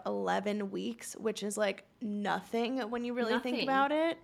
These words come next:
Speaker 2: It's a blip in time. <laughs>
Speaker 1: It truly, it's, like, it's no time at all. And it's
Speaker 2: Mm-hmm.
Speaker 1: just very weird to be able to see someone just start from, like, truly nothing and a completely different industry, having no knowledge about the online space, to,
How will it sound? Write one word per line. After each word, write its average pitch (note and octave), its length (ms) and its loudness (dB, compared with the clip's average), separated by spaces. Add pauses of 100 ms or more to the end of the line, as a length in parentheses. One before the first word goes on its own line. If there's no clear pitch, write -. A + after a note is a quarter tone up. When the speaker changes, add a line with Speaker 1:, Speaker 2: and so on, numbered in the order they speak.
(120)
Speaker 2:
It's G#3 120 -10
a A3 60 -2
blip G3 400 -2
in A#3 140 -2
time. G#3+ 520 -4
<laughs> - 40 -18
Speaker 1:
It A#3 260 -2
truly, D4 640 -2
it's, A3 220 0
like, B3+ 260 2
it's - 240 -2
no G#3+ 300 4
time G3+ 240 -2
at F#3 80 -2
all. - 340 -4
And G#3+ 400 0
it's G#3+ 540 2
Speaker 2:
Mm-hmm. G3+ 40 -2
Speaker 1:
just A3+ 180 -4
very A3+ 280 2
weird G#3+ 360 -2
to G3+ 40 -4
be G3+ 80 0
able F#3 140 -2
to G3+ 80 -6
see F#3+ 240 -4
someone F3 420 -6
just - 200 -8
start E3+ 440 0
from, F3+ 380 -4 (120)
like, F3+ 200 -8
truly E4 320 0
nothing G#3 500 0
and G3+ 160 -4
a G3+ 40 -6
completely C4+ 540 -4
different B3+ 300 -2
industry, F#3+ 680 -6
having G#3 460 -2
no C#4 320 2
knowledge G3+ 400 0
about F#3+ 220 -2
the G#3 80 -4
online F#3 320 -2
space, F#3+ 420 -4
to, F#3 400 0